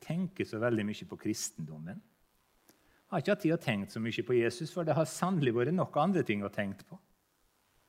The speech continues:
Men han visste jo det, han, at denne dagen kom til å bli sånn. Og så ga han meg noe, og så har jeg kanskje fått lov å gjort noe for han,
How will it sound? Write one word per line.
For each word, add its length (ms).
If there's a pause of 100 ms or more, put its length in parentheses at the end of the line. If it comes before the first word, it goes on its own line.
(920)
Men 140
han 100
visste 460
jo 100
det, 160
han, 160
at 160
denne 240
dagen 400
kom 160
til 140
å 80
bli 180
sånn. 220 (1900)
Og 80
så 80 (160)
ga 400
han 160
meg 140
noe, 180
og 160
så 80
har 80
jeg 140
kanskje 260
fått 160
lov 220
å 20
gjort 480
noe 240
for 160
han, 240